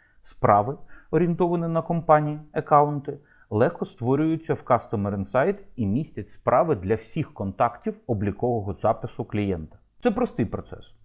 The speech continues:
Ви налаштовуєте справи для облікових записів, встановлюєте семантичні контакти, і ось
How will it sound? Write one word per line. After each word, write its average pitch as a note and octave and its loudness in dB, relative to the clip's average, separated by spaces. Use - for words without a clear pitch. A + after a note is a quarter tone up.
Ви E3 6
налаштовуєте F3+ 0
справи E3 0
для A2 -2
облікових A#2+ -2
записів, - -6
встановлюєте E3 0
семантичні C#3 -4
контакти, G2 -4
і B2 2
ось F3+ -2